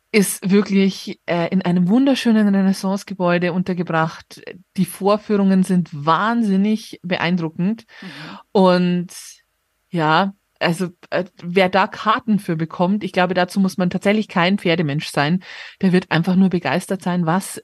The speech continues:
Speaker 1: diese Lipizzaner abliefern können.
Speaker 2: Mhm.
Speaker 1: Ähm,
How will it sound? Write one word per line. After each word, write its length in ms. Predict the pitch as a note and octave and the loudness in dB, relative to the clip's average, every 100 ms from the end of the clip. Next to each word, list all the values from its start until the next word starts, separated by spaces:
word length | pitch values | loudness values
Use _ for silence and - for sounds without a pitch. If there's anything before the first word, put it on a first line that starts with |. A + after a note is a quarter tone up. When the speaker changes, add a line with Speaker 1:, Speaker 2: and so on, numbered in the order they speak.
| - | -6
Speaker 1:
diese 240 | F#3 F3+ | -2 0
Lipizzaner 680 | F3 F3+ F3 D#3+ E3 F3 F3 - - - _ _ _ _ - | 0 -2 -4 -4 -2 -2 -4 -8 -20 -20 _ _ _ _ -4
abliefern 760 | - G3+ G3+ E3+ E3+ - E3+ D#3 | 0 0 2 0 0 0 0 0
können. 500 | - E3 E3 A3 D4+ _ _ _ _ _ | 0 -2 0 -2 -4 _ _ _ _ _
Speaker 2:
Mhm. 360 | F#3+ D#3+ F3 A3 _ _ | -20 -16 -18 -18 _ _
Speaker 1:
Ähm, 800 | F#3 F3+ F3 F3 E3+ E3+ E3+ E3+ | 2 4 4 2 2 2 0 -4